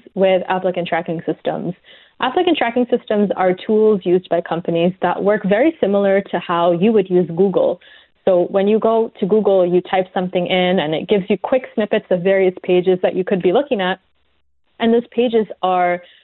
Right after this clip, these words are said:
ranked based on what Google thinks best matches your search.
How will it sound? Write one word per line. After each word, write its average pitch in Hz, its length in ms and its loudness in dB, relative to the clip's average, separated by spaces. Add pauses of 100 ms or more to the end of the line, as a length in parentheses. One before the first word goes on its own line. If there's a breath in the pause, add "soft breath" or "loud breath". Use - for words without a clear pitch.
ranked 208 400 -2
based 190 260 0
on 175 120 -4
what 190 180 0
Google 226 300 0
thinks 185 360 -2
best 180 400 -6
matches 175 420 -2
your - 140 -8 (120)
search. 190 260 -2